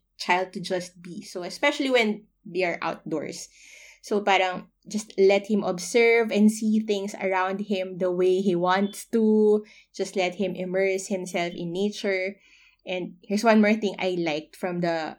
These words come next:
from Charlotte Mason's writing, no? Parang when she said that, "And also allow nature, Mother Nature,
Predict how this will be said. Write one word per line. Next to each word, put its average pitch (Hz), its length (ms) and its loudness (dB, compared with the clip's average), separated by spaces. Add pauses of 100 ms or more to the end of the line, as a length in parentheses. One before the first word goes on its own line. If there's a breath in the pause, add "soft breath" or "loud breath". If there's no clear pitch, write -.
from 208 180 -2
Charlotte 185 320 0
Mason's 175 400 -10
writing, 170 460 -14
no? 165 80 -20 (240)
Parang 180 400 -2
when 208 180 -2
she 220 220 0
said 190 240 -2
that, 180 240 -6 (1040 soft breath)
"And 214 320 -2
also 294 320 2
allow 208 400 4
nature, 185 640 0
Mother 202 400 4
Nature, 175 640 -4